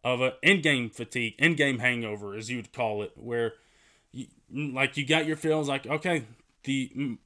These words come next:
M C U is over. It was a good ending. And I, and we talked about that, and Endgame was a film in which it w-, it was a good bookend for, if some were done, it was like, "Hey,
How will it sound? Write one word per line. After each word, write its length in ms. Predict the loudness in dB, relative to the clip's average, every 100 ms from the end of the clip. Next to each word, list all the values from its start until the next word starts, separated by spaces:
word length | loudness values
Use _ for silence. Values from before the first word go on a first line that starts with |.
| _ -2
M 140 | -2
C 140 | 0 0
U 140 | 0
is 120 | 0 0
over. 440 | 0 2 0 -2 -10 -18 -18 _ _
It 140 | -6 -4
was 120 | -4
a 40 | 0
good 240 | 2 4
ending. 360 | 2 0 -2 -8 _ _ _ _ _ _ _ _ _ _ _
And 400 | 0 2 0 0 2
I, 40 |
and 240 | 2 2
we 100 | 0
talked 320 | 0 0 0 0
about 240 | 0 2
that, 220 | 4 4 4
and 140 | 2
Endgame 420 | 2 2 2 2
was 160 | 0 -2
a 80 | -2
film 460 | 0 0 0 -4 -4
in 160 | -4
which 400 | -2 -4 -6 -14 _ _ _ _ _ _ _
it 100 | 6
w-, 220 | 6 4 -2
it 120 | -2
was 240 | 2 4 2
a 40 |
good 300 | 4 4 4
bookend 680 | 2 2 2 2 2 0 -4
for, 340 | -6 -6 -4
if 180 | -6 -8
some 320 | -4 -2 0
were 100 | -2
done, 220 | -2 -2
it 20 | -2
was 100 | -4
like, 200 | -8 0
"Hey, 400 | 4 4 0